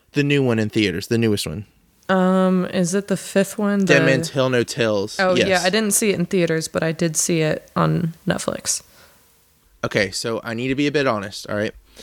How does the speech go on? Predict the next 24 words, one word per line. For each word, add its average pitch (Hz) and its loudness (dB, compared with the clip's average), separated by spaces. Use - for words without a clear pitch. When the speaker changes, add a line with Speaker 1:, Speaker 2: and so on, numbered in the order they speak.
Speaker 2:
Okay. 175 0
Speaker 1:
Um, 131 4
for - -2
the 131 0
past 151 -2
couple 196 0
years, 160 0
I've 120 0
been 147 -4
working 127 -2
at 113 -2
a 113 0
Renaissance 123 -2
Festival 104 -4
as 107 -2
a 107 0
privateer 101 -2
for, 104 0
um, 104 -2
the 120 2
king 110 0
and 98 -8
queen 113 -2
there. 92 -4